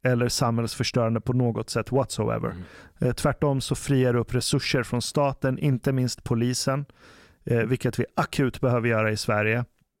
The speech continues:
Speaker 1: Eh, och att det kan dra undan en del inkomst från, eh, organiserad brottslighet, eh, i
Speaker 2: Ja,
Speaker 1: det här
Speaker 2: och sen att det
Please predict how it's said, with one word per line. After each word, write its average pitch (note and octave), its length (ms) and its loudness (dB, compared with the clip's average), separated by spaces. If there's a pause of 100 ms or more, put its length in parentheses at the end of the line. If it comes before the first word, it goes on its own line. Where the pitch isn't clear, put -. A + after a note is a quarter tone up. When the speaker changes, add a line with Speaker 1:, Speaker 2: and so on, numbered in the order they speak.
(880)
Speaker 1:
Eh, A#2 120 2
och D#3+ 300 0
att C#3 140 0
det C#3 100 2
kan C3 200 2
dra C3 120 2
undan A#2+ 560 0
en A#2+ 180 2
del A#2+ 240 2
inkomst A2+ 720 0
från, G#2+ 400 0 (560)
eh, A2+ 300 2
organiserad A#2 760 2 (240)
brottslighet, A#2+ 800 -2 (340)
eh, A#2+ 80 2
i B2+ 80 2
Speaker 2:
Ja, C3+ 60 8
Speaker 1:
det C3 60 8
här B2+ 40 4
Speaker 2:
och B2 80 4
sen C3 140 6
att B2+ 120 6
det C3 80 8